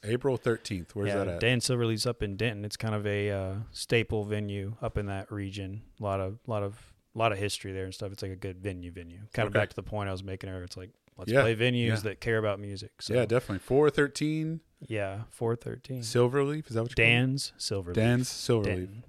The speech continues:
Speaker 1: Denton,
Speaker 2: Dan's,
Speaker 1: Texas.
Speaker 2: yeah, Dan's Silverleaf.
Speaker 1: Okay.
Speaker 2: Uh, and then I, yeah, I'll be doing a few little acoustic things, but they're just kinda pop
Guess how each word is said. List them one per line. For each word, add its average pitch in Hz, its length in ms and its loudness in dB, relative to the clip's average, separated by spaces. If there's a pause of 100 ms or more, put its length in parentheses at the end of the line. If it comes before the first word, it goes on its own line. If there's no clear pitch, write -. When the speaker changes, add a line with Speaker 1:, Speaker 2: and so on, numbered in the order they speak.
Speaker 1:
Denton, 117 280 4
Speaker 2:
Dan's, 131 160 2
Speaker 1:
Texas. - 460 -6
Speaker 2:
yeah, 101 120 -14
Dan's 113 360 -6
Silverleaf. - 520 -16 (440)
Speaker 1:
Okay. 95 160 -8 (120)
Speaker 2:
Uh, 117 40 -2
and 117 180 0
then 156 100 6
I, 247 220 -4
yeah, 175 200 0 (120)
I'll 139 120 -2
be 151 140 0
doing 120 300 2
a 104 40 -2
few 104 200 -6
little 101 280 -2
acoustic 92 400 -8
things, 92 240 -6
but 95 200 -6
they're 104 140 -4
just 95 140 -12
kinda 85 220 -14
pop - 300 -4